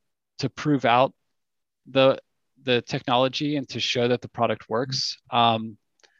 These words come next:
if we had unlimited resources to run the studies, to, um, to, to answer the key questions about, like, how many organoids are needed to deliver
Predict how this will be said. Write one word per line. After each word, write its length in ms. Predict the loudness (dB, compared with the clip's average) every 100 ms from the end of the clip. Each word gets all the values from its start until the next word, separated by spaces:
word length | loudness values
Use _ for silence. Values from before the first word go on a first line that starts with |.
| _ _ _ -6
if 240 | -4 0
we 140 | 0
had 300 | 2 4 2 0
unlimited 520 | -4 -2 0 0 -2
resources 1080 | -4 -4 -4 -4 -4 -4 -4 -4 -2 -4 -4
to 560 | -8 -6 -4 -6 -8 -4
run 220 | 0 0
the 60 | 0
studies, 800 | -4 0 2 2 0 -2 -6 -8
to, 520 | -6 -4 -4 -6 -10 _ _ _ -4
um, 500 | 0 0 -2 -8 -18 _ _ _ _ _ _ _ _ _ _ _ _ _ -12
to, 460 | -4 0 2 0 -4 _ _ _ _ _ _
to 100 | -4
answer 320 | 0 2 2
the 100 | 2
key 280 | 2 0 -4
questions 680 | -2 -2 0 0 -2 -4 -6
about, 280 | 0 0 0
like, 160 | -8 _ _ _ _ _ _ _ _ _ _
how 260 | -8 0 2
many 600 | 2 2 4 2 0 -4 _ -4
organoids 500 | -2 0 0 0 -2
are 100 | -4
needed 400 | -2 -2 -2 -4
to 540 | -8 -4 -4 -6 -10 _ -8
deliver 720 | -4 -2 0 2 0 -2